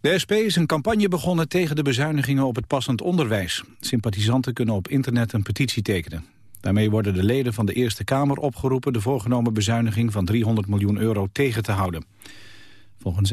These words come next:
S P-leider Roemer moeten door de maatregel duizenden kinderen... die extra aandacht nodig hebben naar het reguliere onderwijs. En verder verliezen vijfduizend leraren en begeleiders hun baan.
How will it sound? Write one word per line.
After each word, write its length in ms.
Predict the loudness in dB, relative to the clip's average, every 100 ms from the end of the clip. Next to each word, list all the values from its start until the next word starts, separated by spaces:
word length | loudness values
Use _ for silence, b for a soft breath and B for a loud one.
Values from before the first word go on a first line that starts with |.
| -2
S 100 | 0
P-leider 420 | 0 2 0 0
Roemer 500 | 2 2 2 0 0
moeten 320 | 0 0 0
door 160 | 0 0
de 60 |
maatregel 600 | 0 0 0 -2 0 0
duizenden 400 | 0 0 0 -2
kinderen... 400 | 0 0 2 2
die 180 | 0 0
extra 340 | -2 -2 -2
aandacht 340 | 0 0 0 0
nodig 320 | 0 0 0
hebben 220 | 0 2
naar 160 | 2 0
het 160 | -2
reguliere 580 | -2 0 0 0 2 0
onderwijs. 580 | 0 0 2 0 -2 -6 B B B B B B -4
En 100 | 0
verder 260 | 2 0
verliezen 440 | 0 2 2 0 0
vijfduizend 640 | -2 -2 0 0 2 0
leraren 460 | 2 0 0 -2 -2
en 100 | -2
begeleiders 480 | 0 0 0 -2 0
hun 140 | 2
baan. 280 | 2 -2